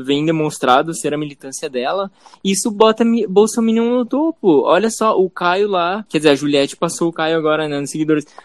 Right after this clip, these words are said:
mas assim, Ca-, o Caio, o Rodolfo, que são, assim, os mais bolsominion, são os que mais tão tendo, tipo assim, tão mais ganhando palco das pessoas. Por quê? Porque as pessoas vão achar chata, entendeu? Se tu não se expressa de uma maneira que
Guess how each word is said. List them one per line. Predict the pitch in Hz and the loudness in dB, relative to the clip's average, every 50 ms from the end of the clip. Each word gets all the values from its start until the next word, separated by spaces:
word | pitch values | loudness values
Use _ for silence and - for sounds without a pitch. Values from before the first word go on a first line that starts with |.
| - - | -4 0
mas | 165 165 160 | 2 2 2
assim, | 170 175 - 196 170 - | 2 0 0 0 -2 -2
Ca-, | - - 190 - - - - | -2 -2 -4 -4 -2 -2 0
o | 180 180 | 0 0
Caio, | - - - 175 170 180 190 185 175 156 | 0 0 0 2 4 4 4 2 2 2
o | 147 156 | 2 2
Rodolfo, | 170 170 165 156 156 165 180 196 - - - 156 | 2 0 0 0 0 0 0 0 -2 -4 -6 -8
que | 151 - | -8 -6
são, | - 196 185 | -4 -4 -4
assim, | 180 - 190 | -4 -4 -4
os | 185 170 | -4 -2
mais | 180 180 185 202 208 | 0 0 0 0 0
bolsominion, | 208 214 208 208 - 202 185 185 202 226 233 202 185 | 2 0 0 2 0 -2 -2 -2 -2 0 0 -2 -2
são | - - 196 196 | -2 -2 -2 -2
os | 196 | -2
que | - - 214 | -4 -4 -2
mais | 208 202 202 196 | 0 2 2 0
tão | - 240 220 208 | 0 0 -2 -2
tendo, | - 214 208 208 214 214 220 214 214 214 | 0 0 2 4 6 8 8 8 8 6
tipo | - - - - | 2 -2 -2 0
assim, | 208 196 - 202 190 | 0 0 0 0 0
tão | 208 202 | 2 4
mais | 196 185 175 165 | 4 4 4 4
ganhando | 170 180 180 180 170 | 4 4 4 4 4
palco | - - 220 247 208 196 175 - 156 156 139 - - | 4 6 6 8 8 6 4 2 -4 -4 -4 -6 -4
das | - 143 151 151 175 | 0 2 2 2 2
pessoas. | 175 185 180 - 180 156 | 0 0 0 2 0 -2
Por | - - - 180 | -2 -2 -6 -2
quê? | - 208 175 - | 0 0 0 0
Porque | - - 147 | 0 -4 -4
as | - | -4
pessoas | - 160 151 - 160 156 147 | -4 -6 -2 2 2 2 2
vão | 170 175 | 2 -2
achar | 190 208 - - 269 269 | -2 -2 -2 -2 -2 -2
chata, | - - 214 160 151 151 - - 120 - _ - - - - - | -2 -2 0 0 0 0 -2 -6 -8 -8 _ -16 -20 -20 -16 -12
entendeu? | 135 - 151 147 143 143 143 135 | -4 0 2 4 6 6 4 4
Se | - 147 135 | 2 -4 -4
tu | - 147 | -2 0
não | 147 147 143 | 0 0 0
se | - - - | -2 -4 -6
expressa | - - 143 139 131 - - 156 | -2 2 4 4 4 4 0 -2
de | 143 156 | 0 0
uma | 151 151 | 0 2
maneira | 151 156 156 147 143 139 139 143 139 | 2 2 2 4 4 6 6 4 4
que | 123 - - 143 135 127 | 2 0 2 2 2 2